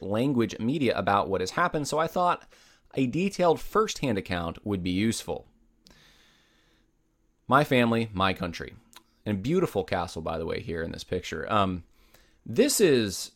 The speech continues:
this is interesting because there, there was a lot of talk at first that there is going to be some kind of, like, Chinese-style social credit system imposed on the United States as a result of a covid pass, something like this, or a vaccine passport,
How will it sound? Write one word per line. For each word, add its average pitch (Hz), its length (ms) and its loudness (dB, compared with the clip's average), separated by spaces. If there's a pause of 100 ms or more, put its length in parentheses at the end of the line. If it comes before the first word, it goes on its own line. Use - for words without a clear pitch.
(140)
this 190 220 -2
is 165 80 0
interesting 117 560 0
because 98 560 0 (260)
there, 104 480 0
there 127 120 2
was 127 80 4
a 123 80 4
lot 170 140 8
of 180 60 0
talk 123 280 6
at 85 120 0
first 90 460 -2 (340)
that 98 300 4
there 104 240 2
is 95 120 -4
going 117 280 0
to 131 60 -2
be 104 200 0
some 110 220 -2
kind 110 240 -2
of, 95 300 -4
like, 98 180 -2
Chinese-style 107 800 2
social 95 320 -2
credit 90 300 -4
system 87 320 -8
imposed 92 360 0
on 92 120 -4
the 87 80 -4
United 87 360 -6
States - 500 -4 (500)
as 95 160 -2
a 98 40 -2
result 92 440 0
of 85 480 -2
a 87 160 0
covid 131 400 6
pass, - 340 -4
something 127 420 -2
like 92 280 -2
this, 92 260 -2
or 90 100 -2
a 90 60 -2
vaccine 139 560 -2
passport, 98 640 -2